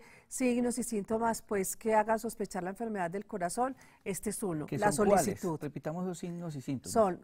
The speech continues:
Speaker 1: presencia de cianosis o coloración morada en la piel, alrededor de la boca,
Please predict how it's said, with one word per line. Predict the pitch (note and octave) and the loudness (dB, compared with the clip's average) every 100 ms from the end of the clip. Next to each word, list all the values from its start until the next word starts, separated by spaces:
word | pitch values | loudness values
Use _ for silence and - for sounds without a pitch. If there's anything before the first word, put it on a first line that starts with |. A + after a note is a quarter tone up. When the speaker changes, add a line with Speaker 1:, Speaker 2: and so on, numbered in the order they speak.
| - - | -16 -6
Speaker 1:
presencia | A#3+ A#3 B3 A#3+ A3+ C4+ C#4 - | -4 -2 -2 -4 -4 -2 -2 -2
de | G3+ A3+ G#3+ | -10 -6 -6
cianosis | - A#3 G3+ G#3+ B3 C4+ D4+ C#4 | -6 -2 -2 2 0 0 -8 -10
o | |
coloración | - A3+ G3+ G3+ G#3 F#3+ | -8 -8 -8 -8 -10 -6
morada | G3 A3 A#3 B3 B3+ - _ _ - | -2 4 6 6 2 -2 _ _ -8
en | G3 F#3+ | -4 0
la | F#3 E3+ | 0 0
piel, | - A3 A3 G3 D#3+ - _ - | 0 6 8 6 2 -4 _ -2
alrededor | G3+ F#3 F#3+ F3+ E3+ E3 D#3+ | 0 2 0 2 2 0 0
de | E3 | 0
la | D#3+ | 2
boca, | E3 G3+ A#3 B3 B3 A#3 A#3 | 4 8 8 8 6 4 4